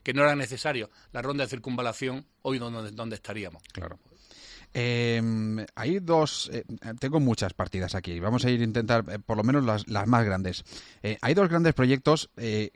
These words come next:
Speaker 2: que se habló mucho durante la presentación de estos presupuestos. Eh,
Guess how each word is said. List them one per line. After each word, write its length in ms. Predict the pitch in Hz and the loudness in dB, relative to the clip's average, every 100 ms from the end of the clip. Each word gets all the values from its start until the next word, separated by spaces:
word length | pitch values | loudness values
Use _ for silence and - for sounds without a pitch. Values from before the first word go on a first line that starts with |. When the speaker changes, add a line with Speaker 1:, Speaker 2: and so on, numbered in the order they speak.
| - | -8
Speaker 2:
que 120 | 107 | -6
se 120 | - | -2
habló 200 | 104 120 | 0 2
mucho 220 | 156 147 | 2 4
durante 320 | 139 127 117 110 | 2 2 2 2
la 120 | 104 | 0
presentación 760 | 95 104 95 90 135 123 110 | 0 -4 -4 2 4 4 0
de 80 | 95 | -4
estos 300 | 87 110 101 | 0 0 2
presupuestos. 640 | 107 92 95 123 127 123 - - - - | -2 -2 0 2 2 2 -2 -20 -20 -10
Eh, 140 | 107 | -8